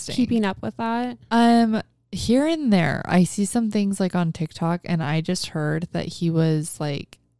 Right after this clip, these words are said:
Speaker 2: um, studying criminology, which
Speaker 1: Yeah.
Speaker 2: is absolutely <clears throat> creepy.
Speaker 1: Yeah.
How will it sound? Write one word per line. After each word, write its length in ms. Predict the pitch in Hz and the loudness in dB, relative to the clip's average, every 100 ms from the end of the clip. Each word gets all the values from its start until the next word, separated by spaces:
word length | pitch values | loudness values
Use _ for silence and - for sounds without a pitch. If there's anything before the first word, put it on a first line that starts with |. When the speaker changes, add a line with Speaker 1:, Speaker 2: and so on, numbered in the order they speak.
| _ - | _ -6
Speaker 2:
um, 360 | 170 156 147 | -4 -4 -6
studying 520 | 170 - 151 147 156 160 | -10 -6 -4 -2 -2 -4
criminology, 840 | 165 160 139 143 156 190 254 269 | 0 0 0 -2 -2 -2 -2 4
which 100 | 214 | 6
Speaker 1:
Yeah. 140 | 202 | 6
Speaker 2:
is 120 | 180 - | 4 2
absolutely 720 | 147 151 - 175 180 185 185 - - | -2 -2 -2 0 2 2 0 -4 -12
<clears throat> 160 | 254 220 | -12 -12
creepy. 800 | - 175 160 147 - 214 320 392 - _ | -4 2 2 2 -2 -2 0 -2 -6 _
Speaker 1:
Yeah. 260 | 233 202 | -8 -6